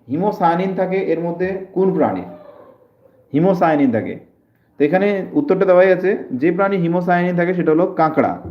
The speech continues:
যে প্রাণীর হিমোসায়ানিন থাকে সেটা হলো কি? কাঁকড়া। নেক্সট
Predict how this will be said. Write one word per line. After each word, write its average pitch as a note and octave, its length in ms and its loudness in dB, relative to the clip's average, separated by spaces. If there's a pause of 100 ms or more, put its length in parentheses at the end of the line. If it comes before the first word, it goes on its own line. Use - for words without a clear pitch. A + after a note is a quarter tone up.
(300)
যে C3 140 2
প্রাণীর E3+ 480 0
হিমোসায়ানিন E3 680 0
থাকে D#3 240 0
সেটা C#3+ 200 -2
হলো E3 240 4 (360)
কি? G#3 180 -2
কাঁকড়া। G#2 520 -2 (1900)
নেক্সট C#3+ 420 0